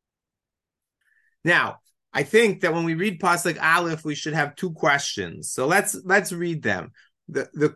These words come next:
let's read the Pasuk Aleph, and this, the questions are up on the screen. So if you're looking, you could already look at them. If you're watching, if you're only listening, you'll have to wait a moment.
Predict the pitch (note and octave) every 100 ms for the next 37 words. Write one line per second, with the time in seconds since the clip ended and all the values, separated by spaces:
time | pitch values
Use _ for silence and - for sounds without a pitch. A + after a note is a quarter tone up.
0 | - - D#3+ G3 F#3+ G3 F#3 - D#3+ C#3+
1 | B2+ D#3 D#3+ D#3 C#3 B2+ C#3 F3 E3 F3
2 | E3+ - E3 D#3 F#3+ G3 G3+ E3+ E3+ E3
3 | D#3+ D#3 C#3+ - - C3 A#2+ G2 - A2
4 | G#2+ A#2+ A#2+ C3+ F#3+ G3 F#3+ D#3+ D3 C3+
5 | A#2+ B2+ A#2 C3+ G#3+ G#3 F3+ E3+ E3 D#3+
6 | D#3 - A#2+ B2+ A#2+ B2+ D#3+ F3 - E3+
7 | D#3 D3 B2+ B2 D#3 C#3 E3+ F#3+ - F3+
8 | E3+ D#3+ - - _ C3 C#3+ C#3+ - C3
9 | D3 C#3 C#3 E3+ F#3 F3 D#3